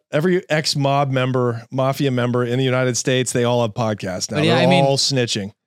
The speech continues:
Speaker 2: uh, as
Speaker 1: So
Speaker 2: long as the content, as content goes wise, where you were asking me who can, who, who can I relate to?
Speaker 1: Yeah.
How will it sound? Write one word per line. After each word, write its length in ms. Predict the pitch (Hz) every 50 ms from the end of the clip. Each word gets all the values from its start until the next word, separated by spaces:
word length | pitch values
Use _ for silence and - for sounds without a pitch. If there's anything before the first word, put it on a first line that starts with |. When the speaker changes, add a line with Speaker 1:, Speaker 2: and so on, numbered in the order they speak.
| _ _ _ _ _
Speaker 2:
uh, 140 | - 185 180 -
as 120 | 180 180 123
Speaker 1:
So 20 | 120
Speaker 2:
long 140 | 190 196 202
as 100 | 220 208
the 120 | 185 170
content, 440 | - - 185 190 208 196 - 202 -
as 180 | - 160 147 -
content 360 | - - 185 190 185 190 175
goes 180 | 160 175 160 147
wise, 220 | 151 151 147 135
where 120 | 127 135
you 100 | 135 143
were 80 | 156 156
asking 260 | 151 160 160 - 165
me 80 | 151 139
who 180 | 123 147 156
can, 280 | 143 170 160 160 156 143 - _ _ _
who, 220 | 143 143 139 120
who 140 | 120 139 143
can 180 | - - 147 143
I 160 | 143 139 135
relate 420 | 127 120 123 123 117 127 147 151 -
to? 180 | - 147 135 123
Speaker 1:
Yeah. 240 | 123 123 120 104